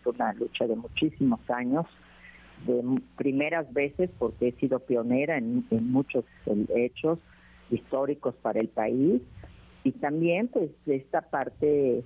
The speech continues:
o-, eh, oscura, eh, pero que fue de un gran aprendizaje.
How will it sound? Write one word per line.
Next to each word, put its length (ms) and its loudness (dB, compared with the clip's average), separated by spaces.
o-, 180 0
eh, 140 2
oscura, 680 0
eh, 320 4
pero 320 0
que 160 0
fue 220 0
de 80 2
un 120 -2
gran 360 -2
aprendizaje. 880 -4